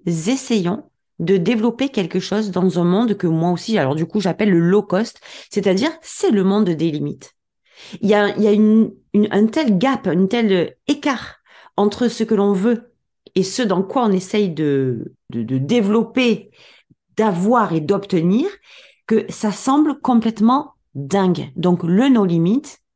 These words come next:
c'est aussi quelque chose de, de tellement intérieur. Je, je, je vous laisserai faire un exercice si ça vous parle, si vous avez vraiment envie, si vous vous sentez connecté à ça.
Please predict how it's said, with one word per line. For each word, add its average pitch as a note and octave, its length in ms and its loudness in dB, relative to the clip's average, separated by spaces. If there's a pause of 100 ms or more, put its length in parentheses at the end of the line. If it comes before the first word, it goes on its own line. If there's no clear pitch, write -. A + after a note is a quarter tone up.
(140)
c'est - 360 -2
aussi C4+ 520 -2 (520)
quelque G3 320 0
chose B3 420 -2
de, F3 540 0 (680)
de F3 180 2
tellement C4 760 0
intérieur. F#3 640 0 (380)
Je, G3 160 -2
je, G#3+ 320 2
je F#3+ 560 2
vous F3+ 200 0
laisserai C4 280 0
faire F#4+ 160 -2
un C#4 100 4
exercice G3+ 480 0
si G3 100 -4
ça A#3 160 0
vous G#3 160 0
parle, A#3+ 280 2
si G3+ 220 -2
vous F#3 180 2
avez G#3 220 2
vraiment G3+ 240 4
envie, F#3+ 260 2
si G#3+ 120 -2
vous F3+ 140 0
vous F3 60 0
sentez B3 320 -2
connecté G3+ 420 0
à F#3+ 120 2
ça. A3 320 -4